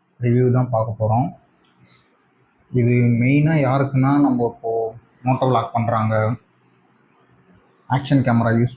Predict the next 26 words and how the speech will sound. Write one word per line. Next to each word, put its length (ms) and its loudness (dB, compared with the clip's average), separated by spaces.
பண்றாங்க, 400 0
இல்ல 160 2
ட்ரோன் 320 4
யூஸ் 220 -4
பண்றாங்க, 360 2
அவங்களுக்கெல்லாம் 760 2
இந்த 120 2
வீடியோ 240 4
வந்து 220 2
ஒரு 180 2
யூஸ்ஃபுல்லா 440 0
இருக்கும். 280 -2
நம்ம 240 0
இப்போ 220 -6
என்ன 280 0
மெமரி 240 2
கார்டு 240 -2
பார்க்க 260 -4
போறோம்னா, 300 0
இதுதான் 380 2
அந்த 180 2
மெமரி 300 0
கார்டு. 200 -2
SanDisk 460 0
Extreme 440 -2
சொல்லிட்டு 320 -2